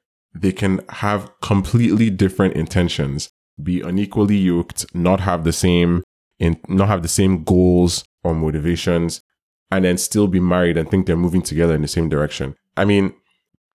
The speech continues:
every single thing that has happened between the two of them, despite all this, is still very well placed and consistent with their characters, because every time something has happened,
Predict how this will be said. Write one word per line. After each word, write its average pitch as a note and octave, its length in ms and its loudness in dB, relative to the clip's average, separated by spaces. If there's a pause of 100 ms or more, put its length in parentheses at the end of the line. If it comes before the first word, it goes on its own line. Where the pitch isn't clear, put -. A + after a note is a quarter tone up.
(260)
every B2 200 0
single B2 640 0 (400)
thing G#2+ 320 2
that E2 200 2
has F2 180 -4
happened F#2+ 260 -2
between E2+ 260 -4
the E2 60 -4
two E2+ 200 -4
of D2 100 -6
them, D2+ 280 -6 (520)
despite G#2+ 480 -2
all F#2 220 2
this, D#2 360 -4 (960)
is F#2+ 140 -4
still A2 360 2
very F#2 320 2
well E2+ 240 0
placed - 580 -6
and E2 140 -8
consistent F2 360 -4
with E2 100 -4
their D2+ 80 -8
characters, E2 320 -8
because D2+ 420 -14 (720)
every G#2+ 220 0
time A#2+ 180 0
something G2 300 0
has D#2+ 160 0
happened, E2+ 640 -6